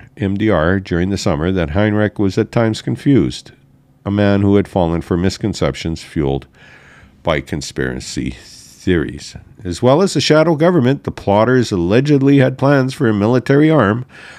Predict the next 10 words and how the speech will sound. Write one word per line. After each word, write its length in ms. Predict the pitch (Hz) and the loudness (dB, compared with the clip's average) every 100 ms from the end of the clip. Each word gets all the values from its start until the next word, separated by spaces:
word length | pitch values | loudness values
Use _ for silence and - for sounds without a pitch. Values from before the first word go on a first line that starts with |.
| - - | -18 -4
run 340 | 76 85 123 | 0 2 2
by 160 | 123 135 | 2 2
a 120 | 131 | 2
second 460 | - 143 135 151 139 | 0 0 0 0 2
ringleader 720 | 143 110 92 87 101 110 - - | 2 2 0 0 0 -2 -8 -4
identified 760 | 107 101 110 95 - 90 101 | -2 2 0 0 0 0 2
as 260 | 98 82 - - - - - _ _ _ _ _ _ _ _ _ _ - | 0 -2 -10 -20 -20 -20 -20 _ _ _ _ _ _ _ _ _ _ -10
Rutger 640 | 131 - 127 120 117 104 | -8 -6 0 2 0 -4
von 400 | 104 98 90 87 | -6 -2 -2 -4
P. 380 | 85 - - | -6 -8 -8